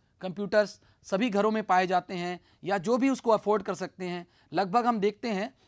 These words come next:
कि कंप्यूटर आज के समय में एक कोई ऐसी बहुत बड़ी कमोडिटी या एक कोई ऐसा बहुत मुश्किल, अ, हम कह सकते हैं नहीं है हमारे लिए उसको प्राप्त करना। तो उस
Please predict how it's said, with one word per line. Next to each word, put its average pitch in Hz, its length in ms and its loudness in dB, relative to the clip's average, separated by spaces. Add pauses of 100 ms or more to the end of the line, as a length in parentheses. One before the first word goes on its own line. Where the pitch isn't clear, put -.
(120)
कि 202 80 -12
कंप्यूटर 240 480 0
आज 220 160 6
के 226 100 -4
समय 180 260 -4
में 214 180 -8 (300)
एक 220 200 -4
कोई 247 160 2
ऐसी 196 360 -2
बहुत 180 300 0
बड़ी 196 260 0
कमोडिटी 208 600 -2
या 208 60 4
एक 202 220 0
कोई 208 160 0
ऐसा 202 340 0 (260)
बहुत 214 220 2
मुश्किल, 214 520 -2 (320)
अ, 156 80 -6
हम 170 300 0
कह 196 140 -2
सकते 196 300 -8
हैं 202 240 -4 (200)
नहीं 202 260 2
है 226 120 2
हमारे 185 280 4
लिए 196 100 0
उसको 196 220 0
प्राप्त 165 280 0
करना। 156 300 -6 (440)
तो - 220 0
उस - 300 0